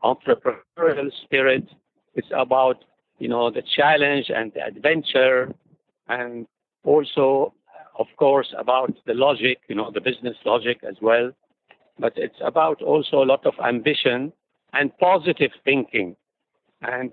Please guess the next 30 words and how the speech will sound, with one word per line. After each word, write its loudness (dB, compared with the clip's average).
because 2
it's, -8
you 2
are 4
facing, 0
in -2
many 2
cases, 0
the -6
unknown, 2
and -2
you -8
have 0
to -2
build 0
it 2
up, 2
and -6
you -4
have 0
to -2
have 0
confidence 0
that 0
you -20
can -18
do 2
it. 2
And -8
this -6